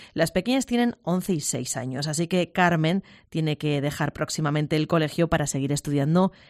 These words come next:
en un instituto de Logroño. Se quedaría tan solo una alumna, así que la viabilidad está sin duda en duda. Según los datos publicados por el Instituto Nacional de Estadística, a uno de enero de dos mil veintitrés,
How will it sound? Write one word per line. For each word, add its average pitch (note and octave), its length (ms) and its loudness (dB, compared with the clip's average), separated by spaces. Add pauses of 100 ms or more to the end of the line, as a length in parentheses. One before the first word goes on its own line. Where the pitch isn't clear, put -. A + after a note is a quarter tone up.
(100)
en D3+ 160 -2
un G#3+ 120 2
instituto G#3+ 640 0
de D3 280 -4
Logroño. C#3 520 -4
Se - 160 -10
quedaría C#3+ 440 -2
tan C3+ 240 -8
solo C3+ 340 -4 (640)
una F3+ 240 2
alumna, C#3+ 420 -2 (300)
así - 240 -4
que D#3+ 100 0
la D3 160 2
viabilidad C#3+ 720 0 (220)
está C#3+ 260 -4
sin C#3+ 180 -4
duda C3+ 340 -4 (520)
en F#3 160 4
duda. E3+ 300 0 (480)
Según G#3 520 2
los F#3 120 2
datos F#3 220 0
publicados E3 500 2
por D#3 140 0
el D3+ 80 -2
Instituto D#3+ 380 0
Nacional D#3 360 -2
de E3+ 80 0
Estadística, F3+ 840 -2
a D3+ 60 -2
uno E3+ 180 0
de G#3+ 60 0
enero G#3 220 2
de F#3+ 80 2
dos D#3 160 0
mil G3 140 0
veintitrés, G3 520 0